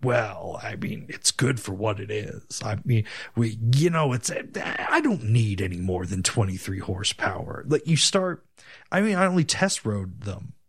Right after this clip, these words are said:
very short, and I had to sort of make things with myself. "Well, I guess this is all you need. Yeah. Got six hundreds are excessive.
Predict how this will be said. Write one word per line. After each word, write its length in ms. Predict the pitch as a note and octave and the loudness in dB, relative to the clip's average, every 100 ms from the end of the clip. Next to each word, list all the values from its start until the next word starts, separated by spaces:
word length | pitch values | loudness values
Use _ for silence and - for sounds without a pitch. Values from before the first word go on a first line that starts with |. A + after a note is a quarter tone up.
| _ | _
very 280 | A2 C#3+ C3 | 2 4 4
short, 640 | - - D#3 F2 - - - | 2 4 2 0 -10 -8 2
and 100 | B2+ | 4
I 120 | B2+ | 6
had 260 | - C#3+ - | 4 -2 0
to 100 | C3 | 2
sort 320 | - D#3+ D3 | 4 4 6
of 240 | C3 A2+ - - _ | 4 4 -4 -20 _
make 320 | C3+ C#3+ B2+ | 0 0 0
things 260 | - D3 C#3 | 0 2 4
with 80 | C3 | 4
myself. 320 | A#2 A#2 A#2 | 4 4 2
"Well, 160 | - - | -2 0
I 60 | F4 | 0
guess 260 | - E4 - | 2 0 4
this 240 | F4 E4+ | 4 6
is 180 | G4 C#4 | 6 6
all 200 | A2+ G2+ | 2 -2
you 160 | F#2+ | -4
need. 340 | F#2+ F#2 F#2+ C3 | -4 -6 -6 2
Yeah. 540 | D#4 A#3 G2 - - - _ _ | 4 4 -2 -6 -14 -18 _ _
Got 280 | - - - | -2 0 2
six 320 | - E4 - | 4 6 4
hundreds 420 | G3+ F3+ C3 G2+ | 4 4 4 4
are 100 | G2 | 0
excessive. 840 | F2+ - - G2 - - G#2 - | 2 4 4 4 0 0 -10 -14